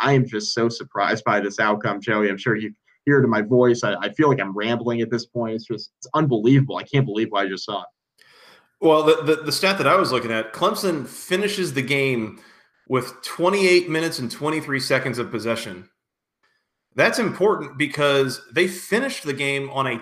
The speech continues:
Speaker 2: ten-minute possession, Mike, that started on their one-yard line, worked their way into the red zone.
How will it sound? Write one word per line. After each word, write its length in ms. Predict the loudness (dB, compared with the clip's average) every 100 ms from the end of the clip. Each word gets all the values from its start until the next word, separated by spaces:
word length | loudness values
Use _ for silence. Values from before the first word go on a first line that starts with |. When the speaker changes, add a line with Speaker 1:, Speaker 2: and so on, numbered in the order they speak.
| -6
Speaker 2:
ten-minute 800 | -2 0 0 0 -2 0 -2 -2
possession, 500 | -4 -2 -2 -2 -6
Mike, 280 | -8 -10 -10
that 100 | -8
started 380 | -4 0 2 4
on 80 |
their 140 | 4 2
one-yard 580 | 2 2 4 4 4 2
line, 340 | 2 0 0
worked 240 | -2 0
their 140 | -2 0
way 180 | 0 0
into 160 | -2
the 100 | -2
red 300 | 0 2 0
zone. 540 | -2 -4 -6 -8 -10